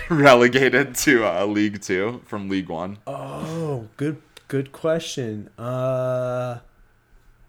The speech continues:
Speaker 2: I wanna say the S-, Stade Brestois.
Speaker 1: Yes. Yes, I played them
Speaker 2: Twenty-nine?
Speaker 1: as well. I played them, yep.
Speaker 2: Okay.
Speaker 1: Yeah, they were from
Speaker 2: Uh,
Speaker 1: League One.
Speaker 2: Is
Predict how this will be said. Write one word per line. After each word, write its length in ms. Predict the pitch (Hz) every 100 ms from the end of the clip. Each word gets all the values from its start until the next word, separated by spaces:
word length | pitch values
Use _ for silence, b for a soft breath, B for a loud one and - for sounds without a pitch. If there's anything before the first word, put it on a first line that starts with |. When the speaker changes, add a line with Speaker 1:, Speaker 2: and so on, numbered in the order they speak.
| _ _ -
Speaker 2:
I 100 | 117
wanna 400 | 117 135 180 185
say 1040 | - - 151 156 151 151 151 151 147 135 _ _ _ _ _ _ _ _ _ _ _ _ -
the 120 | 131
S-, 300 | - - - _ _ -
Stade 1040 | - - - 131 131 139 143 135 143 -
Brestois. 280 | 135 117 -
Speaker 1:
Yes. 580 | 107 104 143 147 151 156 160 175 _ _
Yes, 260 | 202 185 -
I 100 | 202
played 220 | 135 101
them 80 | -
Speaker 2:
Twenty-nine? 120 | 131
Speaker 1:
as 100 | 151
well. 260 | 78 76 - _
I 100 | 85
played 260 | - 80 73
them, 260 | 58 80 92
yep. 220 | 73 - _ _ _ _ 131
Speaker 2:
Okay. 460 | 117 117 104 107 - _ _ -
Speaker 1:
Yeah, 180 | 80 71
they 100 | 85
were 80 | 78
from 180 | 80 78
Speaker 2:
Uh, 40 |
Speaker 1:
League 160 | 76 71
One. 260 | 71 80 85 _ _ _ _ _ _ _ _ _ _ _
Speaker 2:
Is 920 | 139 131 131 131 127 127 113 - -